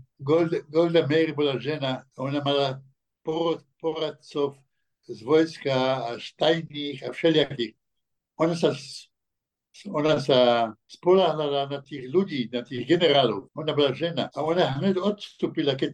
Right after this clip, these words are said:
v-, keď sa to stalo. A ona viedla ten štát pomerne dobre. A to je vec, o tom, o tej vojne sedemdesiattri sa dá veľa rozprávať,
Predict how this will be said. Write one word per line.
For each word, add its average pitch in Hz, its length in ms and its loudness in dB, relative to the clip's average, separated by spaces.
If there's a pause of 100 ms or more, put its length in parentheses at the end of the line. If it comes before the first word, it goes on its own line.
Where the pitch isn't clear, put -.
(120)
v-, - 120 -8 (400)
keď 156 160 2
sa 156 160 2
to 143 80 4
stalo. 131 540 0 (180)
A 117 80 2 (720)
ona 170 260 2
viedla 170 380 2
ten 143 180 -10
štát 165 380 -2 (800)
pomerne 165 560 -2 (260)
dobre. 160 540 0
A 120 240 -6
to - 180 -8
je 208 140 4
vec, 220 200 0 (280)
o 202 80 -2
tom, 190 320 0 (400)
o 151 80 4
tej 135 160 6
vojne 170 400 6
sedemdesiattri 165 880 2 (560)
sa - 160 -4
dá 135 220 4
veľa 156 240 4
rozprávať, 123 720 0